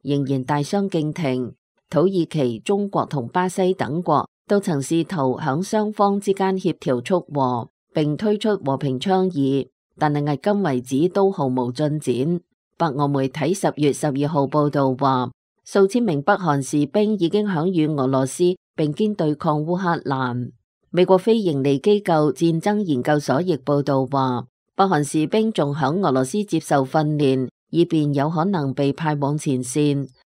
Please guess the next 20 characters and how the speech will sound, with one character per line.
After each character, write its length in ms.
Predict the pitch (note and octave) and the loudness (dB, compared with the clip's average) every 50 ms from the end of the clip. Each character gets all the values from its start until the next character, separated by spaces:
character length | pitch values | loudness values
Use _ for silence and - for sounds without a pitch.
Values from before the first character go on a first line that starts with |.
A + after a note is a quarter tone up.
| _ _ - | _ _ 0
據 220 | E3+ D#3 D#3 D#3 | 2 2 2 2
悉， 280 | D3+ - F#3+ F3+ F3 - _ _ _ - | 2 2 2 2 2 -2 _ _ _ -2
烏 120 | - F#3 F#3 | 0 2 2
克 80 | F#3+ | 2
蘭 240 | F3+ E3+ C#3 C3+ C3 | 2 2 2 0 0
總 220 | - C3 C#3+ G3 G#3 | 0 -2 -2 -2 -2
統 260 | - F3+ C#3+ E3+ G3 | -2 -2 -2 -2 -2
澤 160 | - F3 A#2+ | -2 -2 0
連 160 | A2+ C3+ C3+ | 0 0 -2
斯 200 | C3 - G#3+ G#3+ G3+ | -2 0 -2 -2 2
基 200 | - G#3 G#3 G#3+ | 2 2 2 2
制 240 | - E3+ D#3 D3+ | 0 -2 -2 -2
定 220 | D3 D#3 C#3+ C#3 C3 | -2 -2 -4 -4 -2
咗 100 | C#3 C#3 | -2 -2
一 40 | E3+ | -2
項 280 | G3+ F#3+ F3+ C#3 C3+ C3 | -2 0 0 -2 -2 -2
勝 220 | - E3 D#3 D#3 | -2 -2 -2 0
利 180 | D#3 D3 C3+ B2+ | 0 0 0 -2
計 280 | - D3+ D3 D3 D3 C#3 | 0 -2 0 0 0 0
劃， 320 | C#3+ C#3 B2 B2 B2 | 0 0 0 0 -2